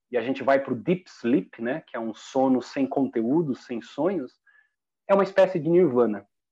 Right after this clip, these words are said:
porque ali você tá desligado, você não tem noção de espaço, tempo, consciência, você não tem nada, você tá simplesmente apagado, né? Então, pra, pra esse, pra essa escola específica, o nirvana,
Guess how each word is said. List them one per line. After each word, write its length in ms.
porque 260
ali 440
você 260
tá 140
desligado, 880
você 220
não 140
tem 180
noção 380
de 80
espaço, 680
tempo, 420
consciência, 500
você 200
não 80
tem 280
nada, 320
você 200
tá 120
simplesmente 880
apagado, 680
né? 260
Então, 340
pra, 280
pra 200
esse, 840
pra 160
essa 260
escola 420
específica, 1040
o 100
nirvana, 840